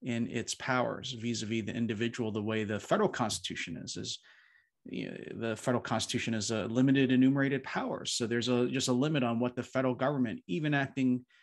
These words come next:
through a president during an emergency, can do. Whereas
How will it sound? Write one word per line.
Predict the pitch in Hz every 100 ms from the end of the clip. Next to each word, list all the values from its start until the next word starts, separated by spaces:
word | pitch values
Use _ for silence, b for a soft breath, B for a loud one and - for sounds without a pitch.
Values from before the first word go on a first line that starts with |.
| b -
through | 160
a | 156
president | - 135 127 120 110
during | 127 123
an | 120
emergency, | 120 139 - 98 120 113
can | - 120 110
do. | 139 147 - 101 _ B B B B
Whereas | 131 131 135 127